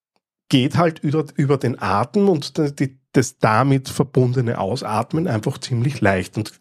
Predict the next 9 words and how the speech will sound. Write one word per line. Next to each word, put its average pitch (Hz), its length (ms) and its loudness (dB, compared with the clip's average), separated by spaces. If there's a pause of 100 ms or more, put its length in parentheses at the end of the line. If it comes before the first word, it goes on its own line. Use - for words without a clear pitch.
geht 135 280 2
eben 147 300 0
tief 151 320 2
in 147 160 2
uns 170 180 0
ein. 104 380 0 (1080)
Und 175 340 0
wie 143 220 4
man 214 340 2